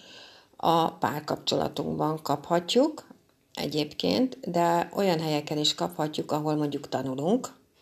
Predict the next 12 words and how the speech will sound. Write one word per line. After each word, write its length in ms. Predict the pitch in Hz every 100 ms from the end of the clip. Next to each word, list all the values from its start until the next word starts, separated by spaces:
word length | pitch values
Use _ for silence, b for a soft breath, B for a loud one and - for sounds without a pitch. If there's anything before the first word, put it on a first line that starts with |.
| b _ _ B B B B B
Ezek 280 | 165 175 180
mindig 300 | 285 233 165
olyan 280 | 175 147 139
dolgok, 500 | 139 160 196 233 -
hogy 440 | 180 165 165 156
a 120 | - 170
mi 280 | 208 214 -
igényeinket 1040 | 175 156 147 147 147 143 143 151 143 139
építsék 840 | - 139 139 147 - - 127 123 -
le, 240 | 127 -
arra 280 | 147 143 143
szolgálnak. 1000 | - - 156 - 135 135 147 226 -